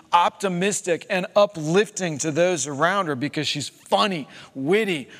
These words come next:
wise, and a good counselor, because she cared for those in her care rather than only herself. All of these things require so much more than one place for a wife.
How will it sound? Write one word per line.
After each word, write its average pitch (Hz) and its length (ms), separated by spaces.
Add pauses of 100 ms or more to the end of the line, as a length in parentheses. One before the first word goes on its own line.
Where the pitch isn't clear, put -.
(120)
wise, 170 720
and 147 120
a 147 40
good 165 260
counselor, 175 560
because 139 300
she - 180
cared 214 480
for 185 160
those 180 400
in 160 80
her 139 200
care 185 540
rather 160 340
than 160 160
only 185 340
herself. - 1200 (120)
All 254 440
of 226 140
these 254 360
things 165 560 (220)
require 180 480
so 233 340
much 269 360
more 226 320
than 185 260
one 247 420
place 240 560
for 220 340
a 240 60
wife. 302 680